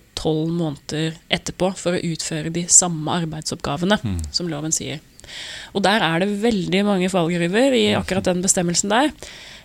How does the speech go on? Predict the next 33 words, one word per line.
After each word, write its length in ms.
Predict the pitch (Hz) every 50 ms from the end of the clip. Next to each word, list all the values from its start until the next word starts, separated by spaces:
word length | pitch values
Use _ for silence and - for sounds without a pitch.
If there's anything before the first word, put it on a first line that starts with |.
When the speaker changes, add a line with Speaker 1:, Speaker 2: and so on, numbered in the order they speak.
| - -
Speaker 1:
Ehm, 600 | 202 196 196 196 196 190 190 190 190 196 - - -
og, 140 | - - -
og, 220 | - 220 185 - -
og 100 | 202 196
hovedproblemet 1500 | 185 226 214 196 190 180 170 165 170 175 165 170 165 165 170 - 190 175 180 175 170 165 175 208 240 220 185 165 156
er 100 | 165 165 175
å 80 | 180
f-, 320 | 180 175 - - - - -
å 140 | - - 190
definere, 420 | 185 180 170 - 190 185 165 170 175
ja, 120 | 180 180
hva 420 | 175 170 170 175 185 - 160 160 165
er 60 | 175
egentlig 440 | 165 160 156 151 156 165 - 180 175
samme 600 | - - 196 180 165 160 160 165 165 170 175 170 - - _
arbeidsoppgaver? 960 | - 196 190 180 175 151 156 160 - - - 170 165 - 180 175 175 240 320 - - - -
Speaker 2:
Mm. 120 | 117 90 73 - - - - - - - - -
Speaker 1:
Eh, 260 | - 190 185 185 180 -
for 120 | - 202
det 40 | 214
er 60 | 220
klart, 160 | - 202 196
du 80 | 214 220
har, 240 | 202 202 190 190 175
hvis 140 | 180 190 190 -
du 80 | 214 190
har 200 | 202 202 202 185
ansatt 440 | 175 156 160 - - 190 190 -
en 220 | - 196 196 202 202
sekretær 540 | 185 - 214 202 220 226 - 202 180 185 180
for 120 | - -
eksempel 380 | 226 - - 269 269 - 403 339
da, 80 | -